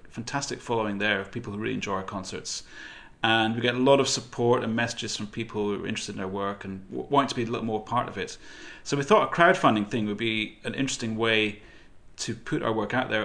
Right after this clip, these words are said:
and, uh, allow people a chance to embrace what we do and show their support in a personal way. And, uh, that's been very, very successful so far. I mean, we're, we're into the campaign. We're not over the line yet, but, um, initial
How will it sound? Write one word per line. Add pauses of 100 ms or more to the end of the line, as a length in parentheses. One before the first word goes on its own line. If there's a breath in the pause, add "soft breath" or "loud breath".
and,
uh, (200)
allow
people
a
chance
to
embrace (260)
what
we
do
and
show
their
support (100)
in
a
personal
way. (800 loud breath)
And,
uh,
that's
been
very,
very
successful
so
far.
I
mean,
we're,
we're
into
the
campaign.
We're
not
over
the
line
yet,
but,
um, (640 loud breath)
initial